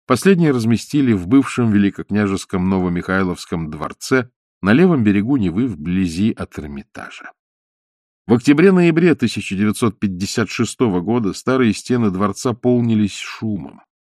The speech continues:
Назначенный заведовать отделением академик Иосиф Абгарович Арбели принимал дела у руководителей сектора Тихонова и Боровкова.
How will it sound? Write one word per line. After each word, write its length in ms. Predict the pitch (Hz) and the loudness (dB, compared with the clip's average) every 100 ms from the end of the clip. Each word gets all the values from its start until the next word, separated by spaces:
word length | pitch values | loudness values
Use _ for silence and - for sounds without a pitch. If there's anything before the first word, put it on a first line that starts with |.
| _ _ | _ _
Назначенный 600 | 104 110 120 123 - 123 | 0 2 2 0 2 2
заведовать 560 | 104 110 117 113 107 107 | 4 4 4 2 2 0
отделением 600 | 92 87 98 117 117 104 | -2 0 2 2 0 -2
академик 520 | - 90 104 104 - | -2 -2 0 0 0
Иосиф 480 | 101 107 - 98 98 | 0 0 -2 -4 -4
Абгарович 640 | 87 82 101 101 98 92 | -4 0 2 2 2 0
Арбели 580 | 85 80 87 104 107 - _ _ _ | -6 -4 0 2 2 0 _ _ _
принимал 420 | 95 113 127 180 | 2 4 4 4
дела 400 | 151 131 117 143 | 4 2 2 0
у 160 | 135 113 | 0 0
руководителей 800 | 110 - 95 82 90 - 117 113 | 2 0 -2 -2 -4 -4 -2 -2
сектора 600 | - 95 90 _ 107 104 | -2 -6 -6 _ -4 -4
Тихонова 640 | - 90 - 95 92 92 | -4 -8 -6 -6 -4 -4
и 180 | 87 85 | -6 -10
Боровкова. 760 | 73 80 - - - 104 - | -10 -12 -14 -20 -20 -20 -20